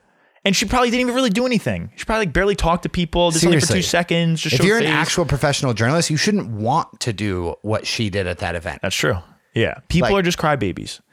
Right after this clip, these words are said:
Speaker 1: People are mad that other people just, that's it. They're just, people succeed and they're like, "Well, I worked hard. Like, I deserve it." You don't deserve it. If you didn't get it, you didn't get it.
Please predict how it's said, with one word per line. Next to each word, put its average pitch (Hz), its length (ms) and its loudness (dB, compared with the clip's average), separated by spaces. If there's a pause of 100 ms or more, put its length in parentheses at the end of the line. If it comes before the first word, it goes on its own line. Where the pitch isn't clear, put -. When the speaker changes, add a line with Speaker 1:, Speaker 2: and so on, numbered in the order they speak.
(140)
Speaker 1:
People 180 280 2
are 247 140 4
mad 170 400 4
that 143 180 -2
other 151 220 2
people 160 600 0 (400)
just, 131 360 0 (1400)
that's 143 260 0
it. 139 140 0
They're 147 120 4
just, 139 200 0 (160)
people 190 260 2
succeed 180 600 0
and 135 140 2
they're 151 100 2
like, 113 180 0
"Well, 107 120 2
I 226 140 4
worked 143 300 -2
hard. 175 260 2
Like, 127 160 -4
I 214 160 0
deserve 156 360 0
it." - 80 -6
You 208 100 -4
don't 262 120 0
deserve 269 340 2
it. 151 80 2
If 135 100 -4
you 208 80 0
didn't 247 180 0
get 240 160 2
it, 254 120 -2
you 208 100 -2
didn't 214 160 0
get 214 160 2
it. - 180 -4